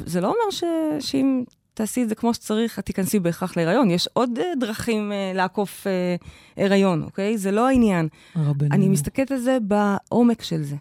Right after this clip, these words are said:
Speaker 1: אני
Speaker 2: מהמם.
Speaker 1: מסתכלת בפחד מהשתרשות, בפחד מהתחברות, בפחד מהתמזגות ומלהיות אחד.
Speaker 2: את אומרת כאן משהו
Speaker 1: את מבינה? זה
Speaker 2: שמאוד
Speaker 1: הפחד
Speaker 2: חשוב
Speaker 1: שם.
Speaker 2: לי שהמאזינים והצופים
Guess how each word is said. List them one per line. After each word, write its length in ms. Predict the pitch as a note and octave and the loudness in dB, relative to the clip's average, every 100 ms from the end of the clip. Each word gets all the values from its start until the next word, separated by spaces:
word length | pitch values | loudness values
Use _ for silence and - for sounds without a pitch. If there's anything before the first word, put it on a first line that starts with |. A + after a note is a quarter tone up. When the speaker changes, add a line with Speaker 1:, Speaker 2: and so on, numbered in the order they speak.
| - | -4
Speaker 1:
אני 80 | D3 | 0
Speaker 2:
מהמם. 60 | |
Speaker 1:
מסתכלת 440 | C#3 D#3+ G#3 A#3+ A3 | 2 2 2 0 0
בפחד 480 | F#3+ - A#3 - B3+ | 0 2 0 0 -2
מהשתרשות, 880 | A3 F#3 - E3 E3 - - - - - _ _ _ _ - | -2 -2 -4 -6 -4 -2 -2 -2 -4 -20 _ _ _ _ -16
בפחד 400 | - - C#4+ A#3+ | -4 -2 0 2
מהתחברות, 760 | G#3+ - - E3 D3+ D#4 C#4 - | 0 0 -4 -4 0 0 0 -2
בפחד 420 | - A#3 C4+ A3+ | -4 -4 -2 0
מהתמזגות 760 | A3+ - G#3 F3 F3 B3+ F4+ G#3+ | 0 2 0 0 0 0 0 0
ומלהיות 480 | G3+ F#3+ G3+ B3+ | 0 0 -2 -4
אחד. 280 | A3+ - F#4+ F3 - - _ | -6 -4 -4 -4 -14 -20 _
Speaker 2:
את 80 | - | 0
אומרת 300 | F#3 A3 D4+ | 4 4 4
כאן 200 | - E3+ F3 | 4 6 6
משהו 520 | G3+ G#3+ F#3 D#3 F3 - | 6 6 4 6 4 2
Speaker 1:
את 40 | |
מבינה? 300 | F3+ E3 A3+ | -4 0 2
זה 60 | D4 | 6
Speaker 2:
שמאוד 220 | B3 E3+ G3 | 6 8 6
Speaker 1:
הפחד 120 | - | 6
Speaker 2:
חשוב 260 | - - G3+ | 4 4 4
Speaker 1:
שם. 60 | |
Speaker 2:
לי 80 | A3 | 4
שהמאזינים 640 | - E3 D#3 C#3+ D#3+ G3 G3+ | 4 4 4 4 4 6 6
והצופים 320 | A#3+ A3+ | 6 6